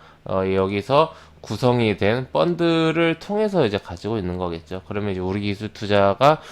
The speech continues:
실제로 거기에 투자한 금액이, 그러니까 회사의, 회사 자체가 투자한 금액이 얼마인지, 그리고 이 구성된 펀드를 통해서 투자를 한 거잖아요.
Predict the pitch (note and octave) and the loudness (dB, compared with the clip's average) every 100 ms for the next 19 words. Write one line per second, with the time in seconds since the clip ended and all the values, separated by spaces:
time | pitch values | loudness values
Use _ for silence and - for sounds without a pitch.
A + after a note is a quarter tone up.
0 | - - G3+ G3+ G3 F#3 F3+ F3 - G#2+ | -20 0 2 4 6 6 6 4 2 2
1 | G#2 G#2+ G#2 - - D3+ D#3 D3 C#3+ - | 2 2 0 -2 -6 6 8 8 6 4
2 | G#2 F#2+ - C3 F2+ F#2 F2+ F#3 G#3 A3 | 6 6 6 4 4 2 6 6 8 10
3 | G#3 F#3+ F#3 F3 E3+ D#3 - F3 G3+ G3 | 12 12 12 12 10 8 4 2 10 10
4 | E3+ G#2 - A2 A2 E3 - - - - | 10 8 4 6 10 8 6 -8 -16 0
5 | F#3 F3+ F3+ F3 D#3+ - G#3 G2 C3+ D3 | 6 12 12 12 10 6 6 6 6 4
6 | - G2+ B2+ C#3 B2 C3 E3 - G#2 G2+ | 6 8 10 8 8 8 8 6 6 6
7 | G2+ C#3+ E3+ E3+ - - - - A2 A2+ | 6 8 6 6 -4 -18 -6 2 6 8
8 | A2+ A2+ B2+ - - A3 - - A#2 D3 | 8 6 2 -10 -20 -20 -12 0 6 8
9 | D3 C3+ C3 C3 B2+ - - - - - | 8 8 8 8 4 -4 -20 -20 -20 -20
10 | - - E3 F3 F3 E3+ D#3+ D#3 - F3+ | -10 2 4 6 6 6 6 4 2 2
11 | F3+ E3+ C#3 C#3+ D3 - D3 C#3+ D3+ C#3 | 6 4 6 4 2 4 4 6 4 2
12 | G#2 F#2 F#2 C3+ | 2 2 4 2